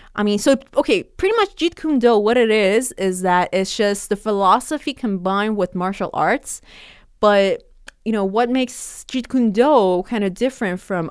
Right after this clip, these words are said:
other martial arts, from other traditional martial, martial arts, is that Jeet Kune Do, many would actually consider it as the great grandfather or the grandfather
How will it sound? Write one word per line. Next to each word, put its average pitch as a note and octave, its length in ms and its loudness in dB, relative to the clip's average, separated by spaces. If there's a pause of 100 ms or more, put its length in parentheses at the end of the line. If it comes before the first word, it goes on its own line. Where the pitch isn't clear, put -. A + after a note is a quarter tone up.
other A3+ 380 2
martial C4 340 0
arts, C#4 240 0
from G3 300 -4
other A#3 280 2
traditional B3+ 480 -4
martial, C#4+ 580 0
martial C4+ 360 0
arts, D#4+ 340 2
is G3 280 -2
that F3+ 360 2 (240)
Jeet C#4 240 -4
Kune A#3 240 0
Do, G#3+ 380 4
many A#3+ 360 0
would A#3+ 140 0
actually G#3+ 480 -2
consider G#3 460 -4
it A3+ 240 0
as F3+ 300 -2
the E3 260 -4 (440)
great A#3+ 420 0
grandfather G3 600 0
or E3+ 60 0
the E3+ 80 -6
grandfather G3+ 880 0